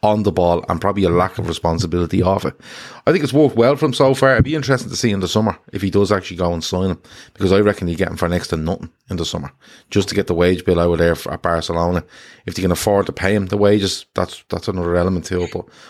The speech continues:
overall, he's had a really good start at Villa. Um, they were going through a bit of a rocky patch over the last probably five, six weeks. They've picked it up a little bit now,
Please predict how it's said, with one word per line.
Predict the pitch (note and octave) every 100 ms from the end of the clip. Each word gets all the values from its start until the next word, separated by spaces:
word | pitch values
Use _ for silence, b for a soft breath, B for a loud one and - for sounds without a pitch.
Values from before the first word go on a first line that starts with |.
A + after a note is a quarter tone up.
| B
overall, | C#3 C#3+ A#2 B2 C3
he's | G#2
had | G2+
a |
really | G2 G#2
good | F#2+ F#2
start | - G#2+ A#2
at | A2
Villa. | G#2 F#2 D2+ - F#2
Um, | F2+ F2
they | E2
were | F#2+
going | F2+ A#2
through | A2+ G#2+
a |
bit | F#2
of | F#2
a |
rocky | F2 G2 G#2+
patch | F#2 F2+ F#2+
over | F2+
the | F2
last | E2+ E2+ - - - B B B B
probably | - F#2+ F#2
five, | - G2+ F2+
six | F#2 - G2
weeks. | G2
They've | - F2+
picked | - - A#2+
it |
up | B2
a |
little | G#2+ G#2+ F2+
bit | G#2 F#2
now, | G2 F#2